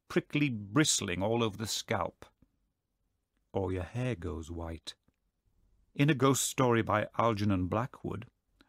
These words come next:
an old lady's wig goes white.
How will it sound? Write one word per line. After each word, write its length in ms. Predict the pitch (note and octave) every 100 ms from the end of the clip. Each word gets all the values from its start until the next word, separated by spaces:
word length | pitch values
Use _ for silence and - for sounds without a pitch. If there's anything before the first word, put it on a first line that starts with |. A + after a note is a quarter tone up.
| _
an 120 | A2
old 260 | A#2+ C3+ C3
lady's 480 | B2+ C3 B2 C3 A#2+
wig 400 | B2+ D#3+ E2+ - _ _ _ _ _ _ _
goes 280 | F2 D#2+ D2+
white. 460 | D#2+ D#2+ E2+ -